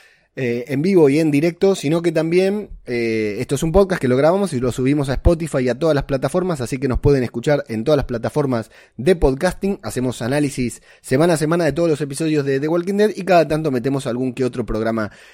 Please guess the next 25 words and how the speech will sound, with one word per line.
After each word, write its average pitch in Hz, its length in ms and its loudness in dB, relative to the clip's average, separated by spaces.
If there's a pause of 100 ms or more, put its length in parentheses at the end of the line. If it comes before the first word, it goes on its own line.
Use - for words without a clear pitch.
(120)
de 147 200 2
estos. 208 420 -2 (180)
Todos 185 300 6
estos 143 180 -8
programas 143 480 2
y 135 100 -2
muchas 143 280 -2
cosas 135 300 -6
más 160 180 -2
las 156 180 -2
encuentran 139 560 0 (240)
en 123 180 -2
w 180 380 0
w 147 260 2
w 151 140 -2
punto 139 300 -4
radio 143 500 0
de 151 220 0
babel 143 320 2
punto 147 280 0
com, 160 300 0 (580)
que 123 140 2
es 135 240 -4
el 120 200 0
sitio 139 420 0